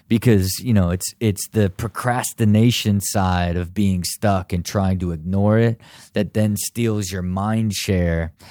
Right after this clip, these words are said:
and then gives you so much less capacity to work with, because the moment you come out of not thinking about it, boom, it just takes up all your mind share again.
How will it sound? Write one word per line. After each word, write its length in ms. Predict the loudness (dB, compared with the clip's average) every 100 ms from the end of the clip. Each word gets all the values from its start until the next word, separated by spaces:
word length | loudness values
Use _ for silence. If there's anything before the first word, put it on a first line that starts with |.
| -6 2
and 140 | 6
then 160 | 6 6
gives 280 | 4 2
you 80 | -4
so 320 | -6 -2 0
much 320 | 0 0 -2 -2
less 280 | -2 -2
capacity 680 | -4 -4 0 0 0 -2 0
to 100 | 0
work 380 | 2 2 2 4
with, 340 | 4 2 -2 -16 -20 -8
because 340 | -4 0 2 2
the 100 | 4
moment 460 | 6 6 6 4 2
you 160 | 2 4
come 280 | 4 4
out 200 | 4 4
of 80 | 4
not 260 | 4 2 -2
thinking 400 | 0 0 2 2
about 320 | 2 2 2
it, 240 | 0 0
boom, 500 | 2 4 6 6 6
it 120 | 4 2
just 200 | -2 2
takes 300 | 2 2 0
up 140 | 0
all 280 | 4 4 4
your 140 | 2
mind 380 | 2 4 2 0
share 220 | 0 0
again. 360 | 0 -2 -6